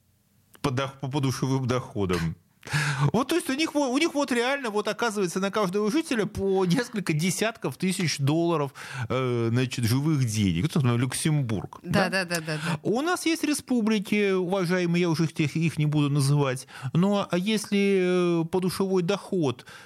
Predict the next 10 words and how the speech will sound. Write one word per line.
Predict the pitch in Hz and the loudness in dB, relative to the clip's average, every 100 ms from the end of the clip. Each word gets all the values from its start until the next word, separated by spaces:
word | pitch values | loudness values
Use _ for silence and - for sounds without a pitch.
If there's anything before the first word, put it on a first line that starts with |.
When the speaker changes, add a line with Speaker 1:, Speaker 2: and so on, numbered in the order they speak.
| - - | -12 -4
Speaker 1:
там, | 156 139 139 127 | -2 0 0 0
э, | 120 117 113 | 0 0 0
вот, | 107 110 - | -2 -4 -2
э, | |
у | 120 117 117 147 | 0 0 2 2
них | 139 - - - | 2 -2 -12 -6
по-, | - 131 | -4 -2
поделить | 156 143 180 170 110 - - | 0 0 2 2 0 -4 -10
то, | - 131 | -2 -2
что | - 101 90 | 0 0 0